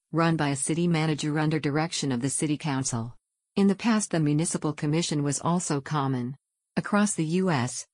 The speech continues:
local governments employ more than ten million people. The icma has classified local governments into five common forms: mayor council,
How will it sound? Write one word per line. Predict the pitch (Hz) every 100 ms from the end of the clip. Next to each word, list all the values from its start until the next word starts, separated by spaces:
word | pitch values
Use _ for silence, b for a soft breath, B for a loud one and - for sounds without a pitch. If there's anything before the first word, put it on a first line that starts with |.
| -
local | 180 180 190
governments | 160 160 156 147 139
employ | 151 139 165 151
more | 147 139
than | 127 123
ten | 170 165
million | 160 170 151 139
people. | - 139 131 117 - _ _ _ -
The | 196
icma | 180 202 185 135
has | 175 -
classified | - 170 170 165 147 139
local | 147 160 160
governments | 139 151 147 143 127 -
into | 143 147
five | 165 156 170
common | - 156 156 143
forms: | 165 156 131 127 - - -
mayor | 175 165 165
council, | 170 160 165 131 123